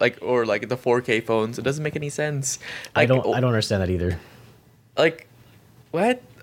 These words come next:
Speaker 1: Uh, once, like, I mean, the color saturation does become, like, really great, but I don't really care much about, like, super saturated colors if you can give me, like, two days worth of battery life. Like, come on.
Speaker 2: Yeah, exactly, 'cause they have all these fancy things. I'm like, "That's great,"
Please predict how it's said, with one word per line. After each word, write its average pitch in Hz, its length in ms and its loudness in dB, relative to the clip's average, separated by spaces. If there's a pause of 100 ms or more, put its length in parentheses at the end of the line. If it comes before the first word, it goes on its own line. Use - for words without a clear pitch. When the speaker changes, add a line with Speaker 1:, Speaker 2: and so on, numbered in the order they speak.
(120)
Speaker 1:
Uh, 160 60 4
once, 185 560 0
like, 180 200 0
I 196 40 4
mean, 190 240 -2
the 151 140 4
color 165 340 -2
saturation 143 520 -2
does 123 160 2
become, 120 420 0
like, 107 260 0 (300)
really 123 240 0
great, 117 400 0
but 131 180 0
I 139 80 4
don't 180 200 -2
really 170 200 -2
care 147 220 0
much 127 240 -2
about, 120 160 0
like, 117 160 0
super 135 400 -2
saturated 110 560 0
colors 110 440 0 (460)
if 156 220 2
you 160 80 -4
can 143 260 -2
give 123 240 6
me, 127 300 0
like, 101 340 0 (140)
two 151 160 -6
days 117 320 0
worth 113 160 -4
of 107 80 -6
battery 82 280 2
life. - 380 -12 (640)
Like, 104 140 -8
come 98 140 -2
on. 101 80 2
Speaker 2:
Yeah, 57 500 -2 (300)
exactly, 113 440 0
'cause 110 120 -2
they 113 80 2
have 120 200 2
all 113 60 2
these 107 140 2
fancy 101 260 0
things. 98 180 2
I'm 90 80 -2
like, 82 140 0
"That's 107 180 0
great," 120 560 -2